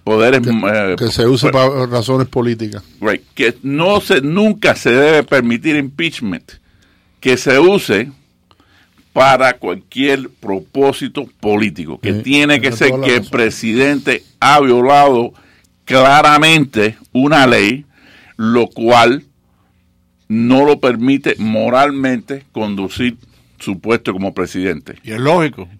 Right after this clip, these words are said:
Speaker 1: Y ese, pero ya eso no existe, Enrique. Han, lo, lo han convertido
Speaker 3: Lo han politizado.
Speaker 1: ese, ese instrumento de mantener balance en el gobierno, ahora es una arma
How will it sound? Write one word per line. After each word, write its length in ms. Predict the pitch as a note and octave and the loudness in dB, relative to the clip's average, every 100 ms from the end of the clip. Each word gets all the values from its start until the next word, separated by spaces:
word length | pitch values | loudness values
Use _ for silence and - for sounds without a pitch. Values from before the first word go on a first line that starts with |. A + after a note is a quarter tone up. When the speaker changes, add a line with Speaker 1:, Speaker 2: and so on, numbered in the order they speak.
| - | -6
Speaker 1:
Y 100 | F#2+ | -4
ese, 160 | G#2 - | -4 -6
pero 280 | - A2+ | -4 -2
ya 180 | A2 A2+ | 0 0
eso 180 | C3 F3 | 0 -4
no 60 | D#3+ | -10
existe, 460 | E3+ - G3+ - | -10 -12 -12 -10
Enrique. 400 | E3+ E3 G3+ F3 - | -10 -10 -10 -10 -10
Han, 300 | - A2+ B2+ - | -4 -2 -2 -4
lo, 240 | A#2 - | -6 -6
lo 300 | A#2 A#2 - - | -4 -4 -4 0
han 260 | C3 E3 | 0 0
convertido 1040 | D#3+ D#3 D3+ C#3 C3+ A#2 - F3 E3 G#2+ - _ _ - - | -2 -2 0 2 0 0 -4 0 2 0 -6 _ _ -20 -16
Speaker 3:
Lo 160 | A#2+ C3+ | -8 -4
han 120 | D#3 | -4
politizado. 760 | D3+ E3 D3 B2 A2+ C#3+ A#2+ F#2 | -4 -4 -4 -6 -6 -6 -6 -2
Speaker 1:
ese, 460 | B2 C#3+ - D3 - | 0 0 0 -4 -4
ese 340 | - C#3 C#3 E3 | -2 -2 -2 -6
instrumento 760 | C#3 C#3+ C3 C3+ D3 C3+ - - _ _ _ _ _ _ _ _ _ _ _ _ | -6 -2 2 4 2 0 -8 -20 _ _ _ _ _ _ _ _ _ _ _ _
de 240 | F#2+ A2+ A2+ | -4 0 2
mantener 520 | A2+ A2 A#2 A#2 C#3 | 0 0 0 2 0
balance 500 | A#2+ B2 C3+ D3 - | 2 4 4 2 0
en 80 | B2 | -2
el 80 | B2 | 0
gobierno, 440 | A#2 C#3+ C#3+ A#2 | 0 0 0 -2
ahora 300 | - B2 D3 C#3+ | 2 2 4 2
es 40 | |
una 380 | D3+ C#3+ C3+ C3+ | -2 0 2 4
arma 420 | C3+ A#2 F#2+ C2 | 2 0 -4 -6